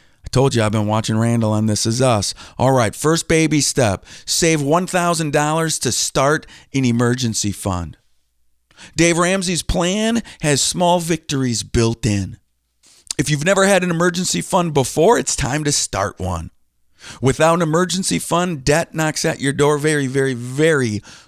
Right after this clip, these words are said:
quickly. Many folks in the United States are living paycheck to paycheck.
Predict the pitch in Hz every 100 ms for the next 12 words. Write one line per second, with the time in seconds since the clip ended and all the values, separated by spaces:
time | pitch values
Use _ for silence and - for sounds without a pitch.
0 | - - 143 - 101 90 90 - - -
1 | - 147 156 147 170 170 - 175 160 147
2 | 156 151 - 165 - 156 135 147 120 -
3 | 175 - 160 - 139 147 156 - 190 208